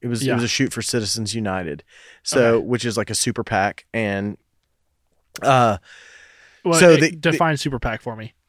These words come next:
Speaker 1: Uh, it's a, uh, when, uh, businesses, entities, people, uh, come together and form a political,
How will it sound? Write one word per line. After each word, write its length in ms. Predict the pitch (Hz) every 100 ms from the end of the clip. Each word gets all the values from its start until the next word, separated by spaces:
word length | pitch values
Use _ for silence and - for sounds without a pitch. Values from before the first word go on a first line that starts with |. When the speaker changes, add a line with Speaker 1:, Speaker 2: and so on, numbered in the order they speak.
| 147
Speaker 1:
Uh, 380 | 160 143 143 -
it's 280 | 156 147 -
a, 180 | 143 131 113 -
uh, 220 | 139 127
when, 440 | 120 147 135 131 - _ -
uh, 60 | 127 117 - - _ _ 143 107
businesses, 500 | 160 135 147 - 127 -
entities, 760 | 135 123 - 135 131 120 - _
people, 640 | 143 139 135 131 127 123 - _ _ _
uh, 360 | 117 117 110 107 - _ _
come 180 | - 147
together 460 | 139 127 120 120 117
and 220 | - 117
form 240 | - 123 117
a 40 |
political, 500 | - 120 117 110 -